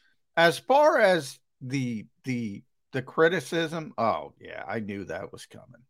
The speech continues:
I know, because it, look, people are disingenuous. I mean, it's just that we, we just went through election day. My P S A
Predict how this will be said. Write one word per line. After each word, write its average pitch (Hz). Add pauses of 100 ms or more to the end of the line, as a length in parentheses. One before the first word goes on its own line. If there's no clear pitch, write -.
(200)
I 135
know, 160
because 262 (680)
it, 349
look, 262 (1080)
people 254
are 226
disingenuous. 123 (220)
I 180
mean, 185
it's 185
just 202
that 208
we, 190
we 214
just 240
went 233
through 185
election 127
day. 82
My 175
P 208
S 175 (240)
A 127